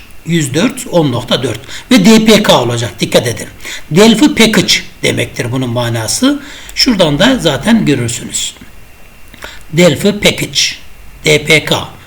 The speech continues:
Bunu seçiyor. Bir paket dosyası. Open deyip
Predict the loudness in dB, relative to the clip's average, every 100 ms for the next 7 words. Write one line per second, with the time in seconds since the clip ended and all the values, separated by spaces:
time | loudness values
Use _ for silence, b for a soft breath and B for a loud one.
0 | B 2 2 0 -2 -2 2 2 2 0
1 | 2 -2 -2 -10 -6 -4 -4 -4 -4 -6
2 | -14 -20 -20 -20 B B B B B B
3 | B 0 2 4 4 2 -4 -14 -18 -18
4 | -18 -20 -20 -20 -20 -20 -14 -4 -2 0
5 | 2 2 2